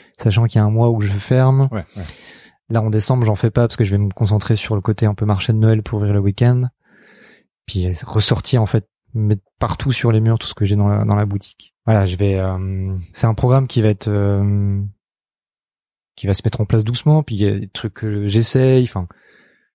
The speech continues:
Speaker 1: par exemple, pour l'expo de Jérôme, on a fait des pins. Bah, je me rends compte que les pins, euh,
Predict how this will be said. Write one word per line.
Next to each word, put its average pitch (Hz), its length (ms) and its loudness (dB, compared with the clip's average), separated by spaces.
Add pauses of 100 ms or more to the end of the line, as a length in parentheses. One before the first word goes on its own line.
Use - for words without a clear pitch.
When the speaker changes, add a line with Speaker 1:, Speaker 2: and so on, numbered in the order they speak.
Speaker 1:
par 104 100 -6
exemple, 107 160 2
pour 107 120 0
l'expo 104 240 -2
de 107 40 -4
Jérôme, 120 460 2
on 107 100 2
a 98 60 2
fait 104 140 0
des 113 100 2
pins. 135 200 4 (300)
Bah, 104 400 0
je 95 80 -2
me 98 60 -4
rends 98 100 0
compte 120 160 0
que 110 80 0
les 98 120 -2
pins, 117 140 -4 (160)
euh, 107 300 2